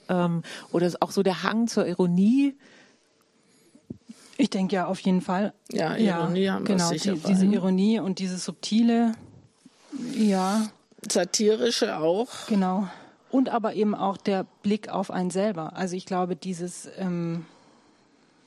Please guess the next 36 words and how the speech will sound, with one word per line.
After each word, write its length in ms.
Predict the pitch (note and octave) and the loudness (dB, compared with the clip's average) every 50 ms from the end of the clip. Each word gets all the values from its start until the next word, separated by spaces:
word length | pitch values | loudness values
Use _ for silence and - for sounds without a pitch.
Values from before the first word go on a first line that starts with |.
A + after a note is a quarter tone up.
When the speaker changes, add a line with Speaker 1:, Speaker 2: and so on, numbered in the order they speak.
| - _ _ | -20 _ _
Speaker 2:
bisschen 600 | - G#3+ - - - F#3 - G#3+ G3 - G3+ F3+ | -20 -20 -18 -18 -18 -10 -8 -8 -6 -4 -6 -4
egozentrische, 720 | - F#3 E3+ F#3 F3+ - - G#3 A#3+ - - F#3 - F#3 D#3+ | -4 -4 -4 -4 -6 -4 -2 -2 -2 0 -2 -4 -4 -4 -4
was 220 | F3 F3 - - | -4 -6 -6 -8
das 180 | - F3+ - - | -12 -12 -12 -8
Ganze 320 | - F3 E3 E3 - - | -8 -8 -8 -8 -8 -8
auch 180 | - D#3 - - | -8 -10 -8 -6
hat, 260 | F3 E3+ - - - - | -8 -8 -8 -10 -14 -8
ähm, 380 | - F3+ F3 E3+ E3+ E3+ F3 E3+ - _ | -6 -4 -4 -2 -2 -4 -6 -6 -8 _
das 300 | G3+ F#3 - - - - - - D#3+ | -6 -6 -6 -6 -8 -10 -12 -18 -16
vereint 360 | - - F#3 E3 F3 F3+ F3 | -10 -8 -6 -4 -4 -4 -6
uns 140 | F#3 F#3 - | -6 -8 -8
auch, 260 | - E3+ E3+ D#3 D#3 - _ | -8 -8 -8 -10 -12 -14 _
ja. 340 | - E3+ E3 E3+ F#3+ G3 G3+ G3+ _ _ _ _ _ _ _ _ _ _ _ _ | -12 -10 -10 -8 -8 -10 -10 -12 _ _ _ _ _ _ _ _ _ _ _ _
Das, 420 | - E3+ E3+ F3 F3+ A#3 A#3+ F3 - _ | -4 -4 -4 -4 -4 -6 -8 -8 -10 _
Speaker 1:
Mhm. 100 | F#3 F3+ | -8 -6
Speaker 2:
ähm, 280 | F3 F3 F3 F3 F3 F3 | -6 -6 -6 -6 -8 -6
Speaker 3:
Na 80 | - - | -4 -2
Speaker 2:
der 80 | G3 G3 | 0 0
Speaker 3:
ja. 80 | G#3 G#3+ | 2 2
Speaker 2:
Blick 160 | B3 B3 - | 0 -2 -2
von 220 | - - G#3+ G3+ - | -2 -2 -2 -2 -2
uns 320 | - A3+ B3 B3+ - - | 0 2 2 2 0 -2
aus 380 | - - F3+ F#3+ G#3+ A#3 - - | -4 -2 0 0 0 -2 -4 -4
auf 340 | - F3 F3+ G3+ G3+ - | -4 -2 -2 -2 -4 -6
uns 380 | - - G3+ G3+ G#3 G3 - - | -6 -4 -2 0 0 -2 -4 -8
und 180 | - F3+ F3+ - | -8 -8 -8 -8
u-, 120 | - D#3+ - - | -10 -12 -10 -8
auf 180 | F3+ F3 - - | -10 -10 -10 -12
die 140 | F3+ - | -12 -12
Umgebung, 520 | - F3 F3 - F3+ F3+ F3 F#3+ F#3 F3+ F3+ | -10 -10 -10 -8 -8 -8 -6 -6 -8 -8 -8
der 180 | - E3+ D#3 | -8 -8 -8
ist 180 | - F#3 - - | -8 -10 -10 -10
schon 160 | - E3+ E3 | -8 -8 -8
sehr 140 | D#3+ E3 - | -8 -8 -8
ähnlich, 380 | E3+ E3+ E3 D#3 F3+ E3 - - | -6 -6 -6 -8 -10 -12 -12 -12
ja. 160 | D#3+ D#3 | -12 -12